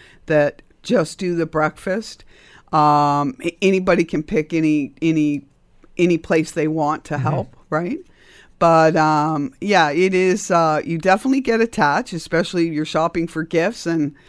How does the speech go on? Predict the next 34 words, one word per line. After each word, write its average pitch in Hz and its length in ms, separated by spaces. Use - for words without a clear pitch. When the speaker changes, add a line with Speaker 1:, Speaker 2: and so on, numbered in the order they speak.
Speaker 1:
especially 185 640
if 165 100
some 180 240
gifts 170 300
are 156 100
hard 165 360
to 147 60
find, 151 460
<laughs> - 160
like 151 100
Barbie 165 340
doll, 147 260
dollhouses. 131 760
Um, 185 580
you're, 202 260
you're, 196 360
you're 196 300
looking 208 300
for 220 180
that 185 220
kid, 196 320
waiting 165 240
for 160 140
the 160 100
kid 170 320
to 185 80
get 160 220
called 151 260
Speaker 2:
Yeah, 175 120
Speaker 1:
up - 160
Speaker 2:
yeah. 135 80
Speaker 1:
who's 160 180
getting 170 340
that, 127 260